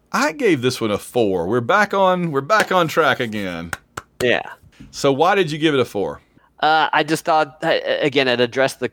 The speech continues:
Speaker 2: the core mystery that, uh, they introduced earlier on. I thought that was really cool. Um, I'm kind of a, a Starfighter geek, so seeing the Star Furies in action, even if it was a little bit on the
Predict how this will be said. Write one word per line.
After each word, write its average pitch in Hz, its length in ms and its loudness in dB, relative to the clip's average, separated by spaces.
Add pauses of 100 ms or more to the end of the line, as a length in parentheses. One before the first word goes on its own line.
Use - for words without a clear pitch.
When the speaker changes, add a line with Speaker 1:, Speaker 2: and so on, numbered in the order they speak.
(120)
Speaker 2:
the 131 100 -6
core 156 320 -2
mystery 160 680 0 (140)
that, 123 340 0
uh, 117 220 2
they 123 160 2
introduced 127 460 0
earlier 127 400 2
on. 131 360 0
I 117 120 -2
thought 117 160 -2
that 98 100 0
was 107 140 -4
really 117 180 0
cool. 123 380 -4 (400)
Um, 110 440 2
I'm 113 220 -2
kind 120 160 0
of 107 100 0
a, 107 220 2
a 104 100 0
Starfighter 113 760 0
geek, 135 220 -2
so 110 180 -2
seeing 120 300 -2
the 110 60 0
Star 110 280 0
Furies 110 340 -2
in 107 100 0
action, 110 360 -2
even 107 200 0
if 98 100 -4
it 85 100 -4
was 104 180 0
a 107 60 0
little 107 220 0
bit 104 120 2
on 104 160 2
the 98 320 0